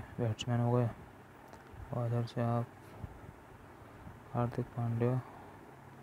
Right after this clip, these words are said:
इधर से बैट्समैन उठा सकते हैं। मैं यहाँ पे, अ, चाहे तो नीतीश राणा को ले सकते हैं,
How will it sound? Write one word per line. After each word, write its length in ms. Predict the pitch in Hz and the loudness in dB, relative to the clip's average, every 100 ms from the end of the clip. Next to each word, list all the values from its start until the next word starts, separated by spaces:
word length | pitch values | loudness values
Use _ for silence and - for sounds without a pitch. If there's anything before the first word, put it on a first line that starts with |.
| - - - - - - - | -16 -16 -16 -16 -16 -14 -2
इधर 100 | 127 | 0
से 140 | - 127 | 0 -2
बैट्समैन 420 | - 123 - 120 | -4 -4 2 4
उठा 140 | 117 | 6
सकते 320 | 117 123 - 120 | 4 0 -2 0
हैं। 480 | 120 123 127 123 - - - - - - - - - - - - - - - - - - - - - - - - - - - - - - 131 | 2 2 2 0 -2 -8 -6 -6 -10 -12 -10 -10 -10 -12 -18 -18 -18 -18 -18 -18 -16 -18 -18 -18 -16 -16 -16 -16 -18 -18 -16 -14 -12 -6 2
मैं 200 | 123 123 | 6 8
यहाँ 160 | 117 117 | 8 6
पे, 60 | 120 117 117 117 - - - - - - - - - - - - - - - - - - - - - - - - - - - | 6 6 4 2 -6 -14 -14 -14 -16 -18 -18 -18 -16 -12 -10 -10 -10 -16 -18 -16 -16 -16 -16 -16 -16 -16 -16 -16 -16 -10 -4
अ, 440 | - 127 127 - - | 2 2 2 0 2
चाहे 200 | 117 117 | 4 4
तो 120 | 120 | 2
नीतीश 300 | 117 117 - | 2 2 4
राणा 220 | 117 117 | 6 6
को 100 | 120 | 4
ले 160 | 117 113 | 4 4
सकते 360 | - - - | 0 -6 0
हैं, 280 | 117 120 | 2 4